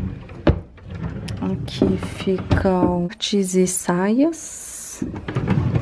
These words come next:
Aqui ficam as calças.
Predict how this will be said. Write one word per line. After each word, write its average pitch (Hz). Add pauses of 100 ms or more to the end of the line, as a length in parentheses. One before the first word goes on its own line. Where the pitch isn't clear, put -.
(1300)
Aqui 226 (1000)
ficam 196
as 180
calças. 240